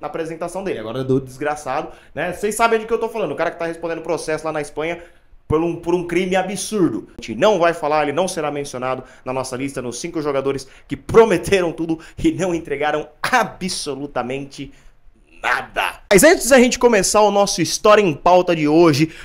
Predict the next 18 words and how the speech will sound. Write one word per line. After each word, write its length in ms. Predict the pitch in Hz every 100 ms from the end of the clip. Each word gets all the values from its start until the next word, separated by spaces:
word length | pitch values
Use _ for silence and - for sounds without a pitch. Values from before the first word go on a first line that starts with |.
| -
com 120 | 156
as 140 | 156
piores 480 | - 156 156 202 180
contratações 640 | 165 160 156 151 127 156 147
da 80 | 135
história 280 | 135 147
do 100 | 135 135
São 220 | - 113
Paulo, 360 | 147 156 151
cinco 440 | 120 - 208 202 170
jogadores 540 | 170 151 147 156 151
que 100 | 156
criaram 280 | 143 151 151
uma 100 | 151
expectativa 640 | 143 - 160 143 - 156
enorme 260 | 147 147 151
e 40 |
não 200 | 147 170